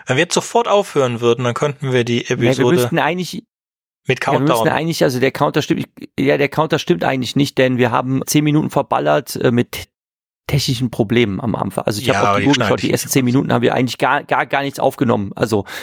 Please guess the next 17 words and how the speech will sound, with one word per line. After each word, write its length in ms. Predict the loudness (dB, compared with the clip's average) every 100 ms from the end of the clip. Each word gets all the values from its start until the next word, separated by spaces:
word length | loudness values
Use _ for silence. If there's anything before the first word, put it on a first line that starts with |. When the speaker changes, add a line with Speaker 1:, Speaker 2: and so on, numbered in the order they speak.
| -8 -2
Speaker 2:
das 200 | -2 0
wirst 140 | 0
du 40 | 0
rausschneiden 420 | 0 0 0 0
dürfen. 320 | -2 -2 -8 -12 -14 _ _
Also 180 | -2 2
wir 20 |
sind 80 | 2
jetzt 120 | 2
eigentlich 200 | 0 -2
bei 100 | 0
Minute 320 | 0 0 0 0
fünfzig, 540 | -2 -2 -4 -4 -8
sechzig, 360 | -4 -4 -4 -4
fünfzig, 300 | -4 -2 -2
einundfünfzig 500 | 0 -2 -6 -12
so. 100 | -14